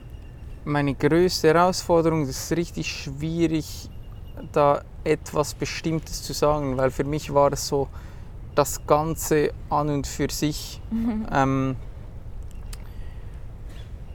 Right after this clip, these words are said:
Speaker 1: meine größte Herausforderung war schlichtweg einfach auch die Präsenz im gegenwärtigen Moment, dass ich einfach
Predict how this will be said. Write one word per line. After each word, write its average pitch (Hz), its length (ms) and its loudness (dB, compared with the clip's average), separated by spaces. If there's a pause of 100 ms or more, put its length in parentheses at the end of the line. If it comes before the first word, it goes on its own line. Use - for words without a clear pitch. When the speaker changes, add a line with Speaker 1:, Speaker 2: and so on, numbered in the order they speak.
(260)
Speaker 1:
meine 151 320 6
größte 165 400 8
Herausforderung 147 680 4
war 139 120 6
schlichtweg 151 960 0
einfach 143 360 -2
auch 139 240 2 (200)
die 147 100 -4
Präsenz 151 920 0
im 143 180 0
gegenwärtigen 143 680 0
Moment, 139 540 -4
dass - 140 -4
ich 165 120 2
einfach 151 220 2